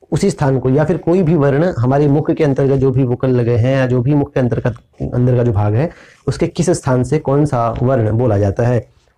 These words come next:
और जिससे एक, अ, विशेष ध्वनि निकलती है और उस ध्वनि को हम वर्ण कहते हैं या स्वर और व्यंजनों में विभक्त करते हैं।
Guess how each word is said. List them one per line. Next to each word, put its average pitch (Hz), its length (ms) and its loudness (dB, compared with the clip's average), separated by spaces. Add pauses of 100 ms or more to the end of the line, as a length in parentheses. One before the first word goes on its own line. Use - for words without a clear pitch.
और 117 100 -2
जिससे 127 280 -2
एक, 135 60 -2 (160)
अ, 120 200 0
विशेष 117 560 -2
ध्वनि 120 240 0
निकलती 131 400 0
है 139 180 2
और 135 100 0
उस 120 120 0
ध्वनि 120 200 0
को 113 180 -2
हम 113 300 -2
वर्ण 120 280 0
कहते 104 280 -2
हैं 120 120 0
या 123 100 0
स्वर 117 200 -2
और 117 60 0
व्यंजनों 113 340 0
में 107 100 -2
विभक्त 117 320 0
करते - 260 -4
हैं। 117 120 0